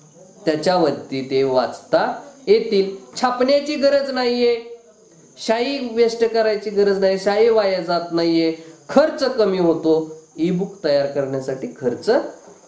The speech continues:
कमी होतो. ऑडिओ बुक्स, ऑडिओ बुक्स म्हणून एक त्याचमध्ये भाग आहे.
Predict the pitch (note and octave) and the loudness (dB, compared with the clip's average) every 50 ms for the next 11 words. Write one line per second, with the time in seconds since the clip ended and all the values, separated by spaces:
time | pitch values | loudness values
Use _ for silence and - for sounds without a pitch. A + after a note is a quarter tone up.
0 | _ - F#4+ G4+ G#4+ B3 A3+ G3+ E3 D#3 D3+ - - C#3+ C3+ C3 C3+ C3 - - | _ 0 0 2 4 4 4 4 4 2 0 -2 -2 0 0 0 0 -4 -10 -16
1 | - _ _ _ _ _ _ _ _ _ _ _ _ _ _ - _ _ _ _ | -20 _ _ _ _ _ _ _ _ _ _ _ _ _ _ -20 _ _ _ _
2 | _ - _ - _ - - F#3 G3+ A3+ A#3+ A#3+ C4 D4+ D#4 D#4 D#4 D4 C4 A#3+ | _ -20 _ -20 _ -12 -8 -6 -4 -2 -2 -2 -2 0 2 2 2 2 2 0
3 | B3 G#3 - - - - - - - _ _ - - F3+ F#3+ G#3+ A3 B3 C4 C4+ | -4 -4 -4 -8 -12 -12 -14 -18 -20 _ _ -10 -6 -4 -2 -2 -2 0 2 2
4 | C4+ C4 A3+ G3+ A3 A3 A3 - - - - - - _ _ - E3+ F3 F3+ F#3+ | 4 4 2 2 0 0 0 -2 -10 -14 -14 -20 -20 _ _ -4 0 2 4 6
5 | G3 G3 G3 F#3+ F#3+ - - F3+ E3+ E3+ E3+ - - - D3+ D3+ D#3 D3+ D3+ E3 | 6 4 4 0 -2 -6 -4 -4 -2 -2 -4 -8 -12 -10 -4 -2 -2 0 0 0
6 | E3 D#3+ D#3+ D#3 D3+ D3+ D3+ D3+ D3 C#3+ C#3 C#3+ C#3+ - - - | 0 0 0 0 0 0 2 0 0 0 -2 -4 -8 -14 -18 -20